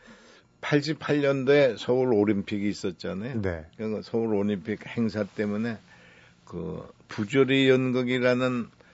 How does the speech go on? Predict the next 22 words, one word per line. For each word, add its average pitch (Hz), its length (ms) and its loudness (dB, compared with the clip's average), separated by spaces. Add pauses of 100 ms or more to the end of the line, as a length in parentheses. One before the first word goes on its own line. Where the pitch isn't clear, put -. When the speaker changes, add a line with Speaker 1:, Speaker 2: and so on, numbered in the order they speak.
(180)
Speaker 1:
어휘를 123 640 0
처음 123 400 -6
쓴 123 420 -10 (100)
유명한 117 840 0 (500)
저 95 220 -4
연극 107 340 0
평론가가 98 640 -4
있어요. 92 400 -6 (180)
마틴 98 500 2
에이슬린이라는 87 1120 -4
사람인데 90 720 -6 (600)
그 - 160 -10
사람이 131 600 2 (520)
무슨 107 300 -6
문화 107 580 2 (300)
관계로 104 880 0 (260)
올림픽 104 480 0
때 113 260 2
서울에 127 340 -2
왔어요. 110 580 0 (320)
근데 127 100 -4
마침 113 600 -2